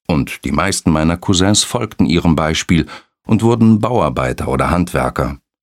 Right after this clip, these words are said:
Sie verzogen keine Miene, als ich mich fürs College entschied, und genauso unbewegt sind sie heute, angesichts der siebenundzwanzig Jahre Schreibtischarbeit, die ich hinter mir habe.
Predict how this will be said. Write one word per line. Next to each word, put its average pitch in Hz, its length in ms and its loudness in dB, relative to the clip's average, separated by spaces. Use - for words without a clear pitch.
Sie 156 180 4
verzogen 139 540 2
keine 104 320 4
Miene, 87 340 6
als 69 200 0
ich - 100 -2
mich 73 180 2
fürs 71 220 0
College 76 400 0
entschied, 73 600 0
und 110 140 0
genauso 110 500 2
unbewegt 110 600 2
sind 110 180 2
sie 107 120 2
heute, 104 480 0
angesichts 78 600 0
der 71 140 0
siebenundzwanzig 82 1040 2
Jahre 78 280 -2
Schreibtischarbeit, 71 1120 -2
die 71 100 2
ich - 120 -6
hinter 76 260 2
mir 71 260 2
habe. 65 400 -2